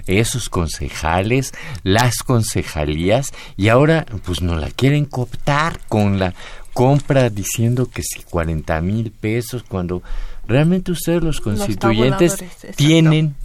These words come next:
Speaker 1: la razón. Nosotros, los legisladores de esta asamblea, no tenemos facultades para los tabuladores. Ese es un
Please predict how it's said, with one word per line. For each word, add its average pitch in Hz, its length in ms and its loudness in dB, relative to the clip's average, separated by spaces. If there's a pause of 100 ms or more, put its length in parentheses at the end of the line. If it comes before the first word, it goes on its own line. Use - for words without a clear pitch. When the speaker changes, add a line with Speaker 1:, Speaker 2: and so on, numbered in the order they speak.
(120)
Speaker 1:
la 87 360 2
razón. 71 800 0 (460)
Nosotros, 127 600 -2
los 117 340 2
legisladores 95 800 -2
de 87 100 -4
esta 92 200 -8
asamblea, 82 360 -4
no 95 220 -4
tenemos 90 400 -4
facultades 87 640 -4
para 90 520 -2 (280)
los 90 360 0
tabuladores. 101 1080 -2
Ese 85 200 -6
es - 160 -8
un 98 240 -2